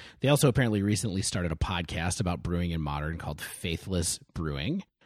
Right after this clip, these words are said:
which I have not got to listen to the episode where this deck was brewed on it because I just found out about it since, uh, since I, uh, since I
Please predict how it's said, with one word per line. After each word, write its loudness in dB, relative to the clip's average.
which 2
I 2
have 2
not 4
got 2
to 2
listen 0
to 0
the -2
episode 0
where -2
this -2
deck -4
was -4
brewed -4
on -4
it -6
because -4
I -4
just -2
found -2
out -2
about -2
it -6
since, -6
uh, -6
since -4
I, -4
uh, -4
since -2
I -6